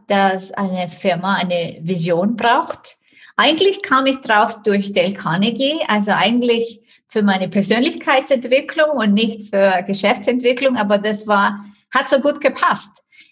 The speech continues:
Im Januar zweitausendvierzehn habe ich meinen Job gekriegt als Geschäftsführerin,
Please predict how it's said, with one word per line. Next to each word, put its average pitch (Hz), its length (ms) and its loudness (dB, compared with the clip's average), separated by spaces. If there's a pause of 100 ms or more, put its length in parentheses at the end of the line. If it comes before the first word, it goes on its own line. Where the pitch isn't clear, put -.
(160)
Im 220 300 0
Januar 240 420 2
zweitausendvierzehn 220 840 -2
habe 196 140 -2
ich 202 100 -2
meinen 185 160 -2
Job 180 240 -2
gekriegt 208 420 -4
als 175 200 -4
Geschäftsführerin, 190 880 -4